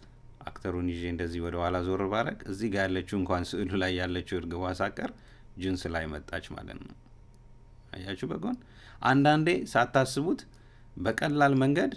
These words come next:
የልብሳችሁን ሁኔታ የአክተራችሁን በዚህ መልኩ መ-፣ በመቀየር መጠቀም ትችላላችሁ ማለት ነው። አሁን ይሄ ቆንጆ ደንበኛ ዲዛይን የት-፣ ያደረግነው ራሳችን ዲዛይን ያደረግነው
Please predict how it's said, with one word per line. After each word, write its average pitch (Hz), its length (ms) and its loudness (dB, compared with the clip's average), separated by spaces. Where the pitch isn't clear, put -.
የልብሳችሁን 107 1080 2
ሁኔታ 104 380 0
የአክተራችሁን 95 760 0
በዚህ 101 280 0
መልኩ 95 260 0
መ-፣ 101 220 -2
በመቀየር 98 600 0
መጠቀም 101 500 -2
ትችላላችሁ 85 580 -4
ማለት - 180 -10
ነው። - 100 -8
አሁን 120 180 0
ይሄ 285 140 4
ቆንጆ 247 300 -2
ደንበኛ 120 400 0
ዲዛይን 107 460 2
የት-፣ 98 240 -2
ያደረግነው 98 640 0
ራሳችን 101 520 2
ዲዛይን 90 380 0
ያደረግነው 87 560 -2